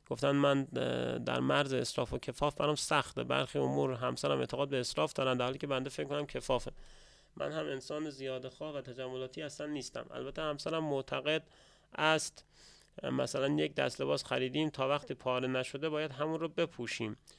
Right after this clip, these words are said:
و اگر غیر از اون خریدیم، اسراف کردیم. چگونه این را تشخیص دهم کفاف است یا اسراف؟ همین، پس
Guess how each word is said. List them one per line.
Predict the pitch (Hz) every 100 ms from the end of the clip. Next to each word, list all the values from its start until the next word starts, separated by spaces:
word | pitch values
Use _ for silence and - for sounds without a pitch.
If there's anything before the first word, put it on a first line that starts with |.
| - _ -
و |
اگر | 123 120 120
غیر | 127 123
از | 120
اون | 123
خریدیم، | - 127 127 151 147
اسراف | 117 - 151 139 -
کردیم. | 123 113
چگونه | 113 131 147
این | 156
را | 135
تشخیص | - 120 - 123
دهم | - 123
کفاف | - - 123 117
است | 117
یا | 120
اسراف؟ | - 120 - - - - -
همین، | 156 175 160
پس | 135 139 -